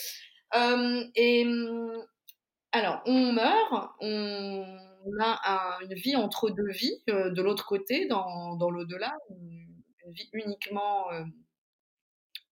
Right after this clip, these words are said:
euh, sous forme d'esprit. Et selon si nous devons continuer à apprendre, nous ferons le choix de nous réincarner ou non.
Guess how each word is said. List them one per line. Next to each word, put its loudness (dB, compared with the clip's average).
euh, -12
sous -14
forme 0
d'esprit. 2
Et 8
selon 6
si 0
nous -2
devons 0
continuer 0
à 6
apprendre, -2
nous -6
ferons -2
le -2
choix -4
de -8
nous -4
réincarner -6
ou 8
non. 2